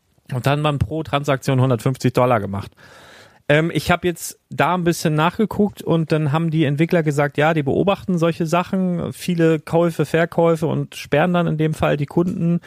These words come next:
beziehungsweise die Konten, nicht die Kunden, äh, sind da wohl irgendwie dran, aber es sind ja immer nur so vage Informationen. Also das ist wirklich, ah, ich, äh, ich weiß nicht. Also ich hab gestern zum Beispiel mit einem Kumpel zusammengesessen,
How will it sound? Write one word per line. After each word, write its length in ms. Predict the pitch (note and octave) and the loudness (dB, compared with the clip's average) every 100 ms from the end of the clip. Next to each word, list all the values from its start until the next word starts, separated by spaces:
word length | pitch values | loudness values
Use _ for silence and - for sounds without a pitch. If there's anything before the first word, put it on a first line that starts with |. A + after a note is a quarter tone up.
| - | -4
beziehungsweise 400 | C#3+ D#3 D3+ C#3 | -2 2 2 2
die 100 | B2 | 0
Konten, 380 | - - G3 E3+ | 0 -2 -2 -4
nicht 180 | D3 - | -4 -4
die 40 | |
Kunden, 460 | C3+ G3 F3 E3+ F#3 - - - - - | -2 0 0 0 -2 -4 -20 -20 -14 0
äh, 180 | D3+ | 0
sind 260 | C3 E3 G3 | 2 0 2
da 160 | D#3 C#3+ | 0 0
wohl 160 | D3+ | -2
irgendwie 480 | D3+ E3 E3 C#3+ C3+ | 2 2 0 -2 -2
dran, 260 | - E3+ G3+ | 0 -2 -4
aber 220 | D3+ D#3 | -2 -2
es 120 | - - | -2 -8
sind 240 | C#3 E3+ G3 | -2 0 2
ja 120 | E3 | 0
immer 260 | - G#3 | 2 2
nur 160 | F#3+ F3+ | 2 2
so 260 | E3 D3+ C3 | 2 0 0
vage 540 | C#3 F3+ F#3+ F#3 F3 - - - _ - | 0 0 -2 -2 -4 -8 -20 -20 _ -2
Informationen. 720 | F3 F#3 E3 D#3+ - F#3 D#3+ | 0 2 0 -2 -2 -2 0
Also 160 | B2+ | 0
das 160 | C#3+ C#3+ | 0 0
ist 340 | E3+ - B2+ | -2 -4 -2
wirklich, 680 | D#3 A3 - A3 A#3+ - - _ _ _ _ _ _ _ - | 0 0 0 0 0 -2 -10 _ _ _ _ _ _ _ -4
ah, 340 | - G#3 G#3+ F3 - - - - | 0 2 2 -2 -10 -18 -20 -6
ich, 400 | F3 E3+ - - | -4 -2 -6 -6
äh, 260 | D#3+ E3 E3 D#3 - | 0 2 2 -2 -16
ich 280 | - D#3 - | -4 -2 2
weiß 240 | F3 - | 0 0
nicht. 180 | B2+ C3 | -4 -2
Also 100 | D3 | -2
ich 100 | D3+ | 0
hab 140 | F#3 D3+ | -2 -2
gestern 340 | G3 - G#3+ | -2 0 -2
zum 140 | F3+ | 0
Beispiel 280 | E3 F3 E3+ | 0 0 -2
mit 60 | D#3 | -2
einem 120 | C#3+ | -2
Kumpel 360 | - G3+ G#3 G3 | 0 2 2 2
zusammengesessen, 920 | F3 E3 F3 E3 D#3+ D#3+ D#3+ D3+ | 2 2 2 2 2 0 -2 -6